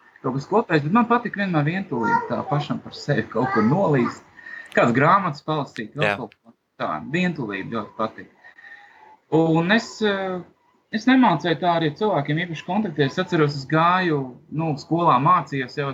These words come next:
Speaker 1: tur aiziet pie kaut kādas skolotājas, tur parunāties. Es tur kaut ko šausmīgi kautrējos, pie skolotāja istabas stāvēju veselu stundu, <laughs> iet iekšā. Tāds, nu, kas saka, pats par sevi, jā, savā pasaulē <laughs> dzīvo.
Speaker 2: Jā.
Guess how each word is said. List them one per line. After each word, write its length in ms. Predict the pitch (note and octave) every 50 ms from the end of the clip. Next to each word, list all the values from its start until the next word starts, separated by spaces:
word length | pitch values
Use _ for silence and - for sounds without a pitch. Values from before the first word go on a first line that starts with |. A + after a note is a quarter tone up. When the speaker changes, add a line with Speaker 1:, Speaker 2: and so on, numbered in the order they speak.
| C3+
Speaker 1:
tur 160 | - C#3 D#3
aiziet 240 | D#3 C#3+ C3+ C3 -
pie 100 | - A#2+
kaut 140 | D3 C#3+ C3
kādas 160 | A2 - - -
skolotājas, 540 | - D#3+ D#3+ D#3+ D3+ C#3+ - C3 B2 -
tur 100 | - - - -
parunāties. 640 | D3+ D#3 D#3 C#3 C#3 C3+ B2 - B2+ A#2+ A#2 - _ _ - - - - - - - _ - - - _
Es 200 | - C#3+ C#3+ C#3+
tur 80 | D3+ B2
kaut 240 | - D3+ C#3+ C#3+
ko 100 | D3 C#3 C3 - -
šausmīgi 400 | E3 D#3 D3+ D3 C#3+ B2+ A#2+ -
kautrējos, 560 | F3+ F#3+ F#3 E3+ C#3+ D3+ D3 C#3+ B2+ B2 -
pie 100 | - C3+
skolotāja 480 | - - D#3+ E3 D#3 D#3 D3 C#3+ C3 D3
istabas 380 | D3+ - - C3 A2+ - - _ _ _ _ _ _ _ _ _ _
stāvēju 280 | D3+ D3+ D#3 C#3 C3+ C3
veselu 280 | D3 D3 - C#3 B2+ B2+
stundu, 520 | - - - D#3+ D#3+ F3+ F#3 F3 D#3+ D3+ D3 D3
<laughs> 120 | - D#3 C#3+
iet 200 | D3 - - F3
iekšā. 400 | F3+ G3 F#3+ - - - C#3 - - - - - - - - - - - - - _ _ -
Tāds, 280 | D#3+ C#3+ C#3 C#3+ -
nu, 140 | A#3 D#4 E4+ B3 G3 - _ _ _
kas 140 | A#2 A2 -
saka, 140 | - - - _ _
pats 200 | - C#3+ C#3+ -
par 140 | - A2 -
sevi, 340 | - - B2 A#2 G#2+ G2 G2
jā, 140 | G#2 G#2+ A2+
savā 220 | - - D3+ C3+ A#2+ -
pasaulē 600 | C3+ C#3+ C#3+ - C#3+ - - C3 A#2+ - C#3 A#2 -
<laughs> 60 | -
dzīvo. 500 | - - A#2 A2 - B2+ A#2 A#2+ A#2 -
Speaker 2:
Jā. 140 | A2 G#2+ G2+